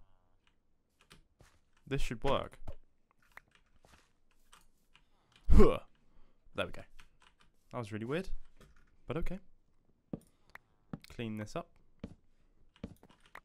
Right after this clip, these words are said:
I don't want a big hole in my house. Oh no, no, guy. Don't,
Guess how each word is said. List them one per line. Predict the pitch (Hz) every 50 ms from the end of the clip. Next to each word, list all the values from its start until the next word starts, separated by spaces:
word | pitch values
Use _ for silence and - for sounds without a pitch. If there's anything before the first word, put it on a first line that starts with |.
| _ - - - - - _ - - _ - - - - - - _ - _ _ _ - - _ - - - - - - - - -
I | - -
don't | - 110 107
want | 98
a | 98 -
big | - 117 113
hole | - - - - 117 113 110 107
in | 101
my | 101 107 110 110
house. | 113 120 147 - - - - - - - - -
Oh | -
no, | 165 185
no, | 190 196 202
guy. | 202 196 190 190 185 - - - - - - -
Don't, | 160 185 180